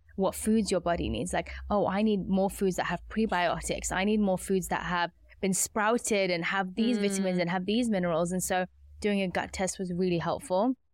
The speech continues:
Speaker 1: So full blood work, gut test. And then I also, this is not something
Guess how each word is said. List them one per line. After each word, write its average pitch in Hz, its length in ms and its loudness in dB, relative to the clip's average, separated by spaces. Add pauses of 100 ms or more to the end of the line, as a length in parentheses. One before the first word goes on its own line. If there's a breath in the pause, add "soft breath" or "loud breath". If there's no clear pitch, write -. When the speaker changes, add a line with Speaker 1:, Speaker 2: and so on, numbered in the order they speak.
Speaker 1:
So 208 160 -2
full 277 260 0
blood 202 300 0
work, 180 460 0 (100)
gut - 240 -4
test. 185 500 -2 (300)
And 196 240 0
then 196 600 0 (380)
I 247 160 0
also, 233 380 2
this 175 220 -2
is 170 100 0
not 175 240 0
something 175 280 -2